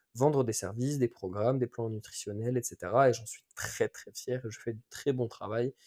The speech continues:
Je me bute au boulot, je bosse tous les week-ends, je bosse toute la semaine et je m'arrête jamais. Mais en fait, c'est mon déséquilibre. C'était dans un podcast justement de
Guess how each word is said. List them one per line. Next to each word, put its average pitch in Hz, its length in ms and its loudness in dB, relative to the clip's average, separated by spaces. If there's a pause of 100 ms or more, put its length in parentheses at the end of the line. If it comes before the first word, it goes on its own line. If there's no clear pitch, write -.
(320)
Je 117 140 2
me 98 320 0
bute 131 640 0
au 127 100 6
boulot, 127 400 6
je 123 100 -2
bosse 98 320 -2
tous - 140 -8
les 151 100 0
week-ends, 127 380 2
je 120 80 0
bosse - 320 -8
toute - 180 -14
la 131 160 4
semaine 127 380 4 (420)
et 113 60 0
je 107 120 0
m'arrête 95 380 -2
jamais. 139 680 4 (840)
Mais 113 160 2
en 117 80 4
fait, 160 220 4
c'est - 160 2
mon 135 240 6
déséquilibre. 131 760 2
C'était - 260 -4
dans 117 200 4
un 104 240 0
podcast 113 440 -6
justement 113 460 -4
de 101 240 -4